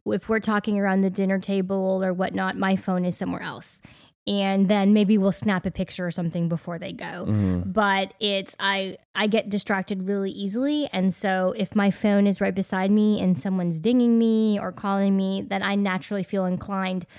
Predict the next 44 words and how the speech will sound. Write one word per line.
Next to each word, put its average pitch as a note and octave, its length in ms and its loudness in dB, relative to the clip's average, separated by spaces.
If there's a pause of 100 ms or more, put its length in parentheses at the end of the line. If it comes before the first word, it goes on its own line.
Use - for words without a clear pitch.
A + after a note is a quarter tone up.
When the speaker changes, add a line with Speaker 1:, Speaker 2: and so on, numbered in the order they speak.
(160)
Speaker 1:
that F#3+ 120 -4
I F#3 100 0
should F3+ 180 -6
answer F#3 340 -4
it F#3 80 -6
or F#3+ 140 -6
I F#3 80 -4
should - 200 -10
respond F3+ 400 -6
to G3 120 -8
it. F#3+ 160 -6 (300)
But G3+ 100 0
I'm F#3+ 80 4
not F#3+ 160 2
paying G3 240 0
attention F3+ 440 -2
to F#3 100 -4
the F3+ 80 -4
people F#3+ 300 -6
in F#3 80 0
front F3+ 200 -6
of F#3+ 60 -2
me. A3+ 240 2
It's F#3 200 -2
just, F#3+ 280 -2 (480)
uh, F#3+ 220 0
non-verbally G3 760 2
saying, F3+ 500 -2
"You F#3+ 100 2
don't F#3 160 -2
matter F3 260 -4
to F3+ 80 -4
me F3+ 160 -6
as E3+ 140 -8
much." - 360 -10 (300)
So, G3+ 680 2
you A#3 140 0
know, G#3 300 -4
trying G3+ 220 -2
to F#3+ 100 0
be F#3 180 -2
aware F#3 260 -4
of F#3 100 -6
that. D#3+ 200 -4